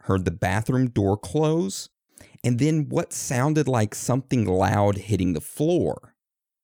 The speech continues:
So he decided to go check on his daughter to see if she was okay. He called out her name and knocked on the door, and she wasn't responding. So he opened the bathroom door and saw his daughter, Mary, lying on the floor unconscious.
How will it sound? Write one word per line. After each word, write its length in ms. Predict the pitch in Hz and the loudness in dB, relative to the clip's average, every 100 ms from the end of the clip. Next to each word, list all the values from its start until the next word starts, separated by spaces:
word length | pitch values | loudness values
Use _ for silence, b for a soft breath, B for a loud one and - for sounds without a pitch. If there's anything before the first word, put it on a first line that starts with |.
| _ _ | _ _
So 160 | - 131 | -2 2
he 80 | 127 | 2
decided 360 | 117 139 175 | 2 2 0
to 60 | 160 | 2
go 120 | 139 | 0
check 220 | - 123 | 0 0
on 100 | 110 | 2
his 160 | 95 90 | 0 0
daughter 420 | - 147 135 90 | 0 2 2 2
to 60 | 98 | 0
see 180 | - 87 | 0 -2
if 80 | |
she 140 | - 87 | 0 0
was 160 | 85 | 2
okay. 640 | 87 - 131 117 - - _ _ _ - | 0 0 0 0 -2 -12 _ _ _ -6
He 100 | 98 | -4
called 300 | - 107 101 | 0 2 2
out 100 | 101 | 2
her 60 | 95 | 2
name 260 | 87 90 | 4 2
and 80 | 82 | 2
knocked 280 | 82 85 - | 0 -2 -2
on 100 | 76 | -2
the 60 | |
door, 480 | 80 117 123 123 120 | -2 2 4 4 4
and 160 | 87 - _ _ _ | 2 -4 _ _ _
she 200 | - - | -12 0
wasn't 280 | 113 113 113 | 4 4 0
responding. 640 | 87 - 90 85 62 - - _ _ _ _ _ - | -4 -2 -2 -2 -6 -14 -18 _ _ _ _ _ -14
So 180 | - 98 | 0 2
he 100 | 92 | 4
opened 300 | 147 165 165 | 2 2 0
the 40 | |
bathroom 520 | 156 117 123 131 123 110 | 0 0 0 0 0 2
door 480 | 85 73 64 - - | 0 0 -6 -12 -4
and 140 | 87 | -2
saw 220 | - 101 | 0 2
his 120 | 95 101 | 0 2
daughter, 400 | 95 98 98 95 | 2 4 2 0
Mary, 640 | 98 104 156 107 73 73 - | 0 2 2 2 -2 -10 -8
lying 420 | 90 90 101 123 | -2 0 2 2
on 120 | 127 | 2
the 60 | 135 | 0
floor 460 | - 101 90 87 - | -2 -2 0 0 -2
unconscious. 920 | 92 90 - 92 90 - - - - | -2 -2 -2 -2 -2 -6 -12 -12 -14